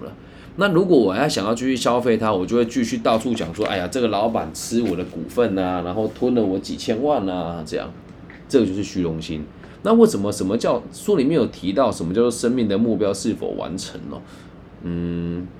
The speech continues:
简单的说，我们可以把生命的目标这几个字解释成对于社会的帮助。那从我的角度出发啊，现在如果要有论述这件事情，我就不觉得是别人的错。我现在的说法都是因为我和他们的立场不一样，所以没有对跟错。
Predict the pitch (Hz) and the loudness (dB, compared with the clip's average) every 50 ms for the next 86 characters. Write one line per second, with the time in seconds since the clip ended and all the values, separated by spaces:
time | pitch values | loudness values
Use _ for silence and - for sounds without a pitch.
0 | - - - - - 120 113 120 165 175 151 123 110 - 120 117 117 113 110 107 | -20 -20 -18 -4 0 0 2 4 4 4 2 2 0 2 2 4 4 6 4 4
1 | 117 123 139 143 127 107 98 95 - 127 131 143 147 135 117 113 117 120 107 120 | 2 4 4 4 4 4 2 0 0 0 2 4 4 4 4 4 4 4 4 2
2 | 120 117 131 110 87 87 87 87 85 - 117 113 - - - 90 82 - - 123 | 2 2 0 -2 -2 -2 -4 -4 -4 0 0 0 0 0 0 -2 -2 -2 0 -2
3 | 113 - 98 87 90 87 120 110 95 95 98 - - 117 101 95 113 107 90 90 | -2 0 -2 -2 0 2 2 2 2 2 0 0 0 0 0 2 2 2 0 0
4 | 82 - 90 90 95 95 92 - 113 110 - - - - - - - - - - | -2 -2 -4 -4 -4 -4 -4 -2 -2 -2 -2 -4 -12 -20 -20 -20 -20 -20 -20 -20
5 | - - - - - - - - - - 143 151 143 - 139 156 165 139 117 113 | -20 -20 -20 -20 -20 -20 -20 -14 -6 -2 0 0 2 4 4 6 6 8 6 6
6 | - 95 87 92 120 117 113 - 104 92 98 92 92 90 76 - - - - - | 4 2 2 2 0 0 0 0 0 2 2 2 2 0 -2 -4 -8 -14 -20 -20
7 | - - - - - - 160 160 156 160 143 135 147 147 120 107 117 139 135 120 | -20 -20 -18 -6 0 4 6 8 8 8 10 10 10 8 8 6 6 6 4 4
8 | 113 135 123 113 113 113 120 117 113 127 120 110 - 87 78 92 95 101 131 120 | 4 2 2 2 4 4 4 2 2 2 0 0 0 -2 -4 -2 0 2 2 2
9 | 120 123 113 117 110 101 98 113 98 - 101 95 92 87 80 82 82 - 98 87 | 2 2 2 2 2 2 2 0 0 2 2 2 2 0 -2 -6 -6 -4 -4 -4
10 | - - 95 107 107 180 180 147 120 113 123 123 113 104 82 82 87 95 95 101 | -4 -2 -2 -2 0 0 0 0 0 2 0 0 0 0 0 0 0 -2 -2 -2
11 | 101 95 139 147 170 175 175 160 127 107 90 78 - - - 135 107 98 95 110 | -2 0 0 2 2 4 4 4 4 4 2 -2 -4 -6 -6 -6 -6 -6 -6 -4
12 | 107 107 98 95 92 87 92 120 139 117 95 82 - 85 80 - - 107 95 85 | -4 -2 -2 0 0 0 0 2 2 2 0 -2 -8 -12 -14 -10 -6 -4 -4 -4
13 | 78 76 82 87 82 - - - - - - - - - - - 120 147 165 123 | -4 -4 -4 -6 -6 -6 -8 -14 -20 -20 -20 -20 -20 -16 -4 0 4 4 4 4
14 | 95 90 110 123 104 87 - - 104 95 - 87 82 82 82 - - 92 62 | 4 2 2 2 2 0 0 0 0 0 0 -2 -4 -4 -6 -4 -4 -4 -4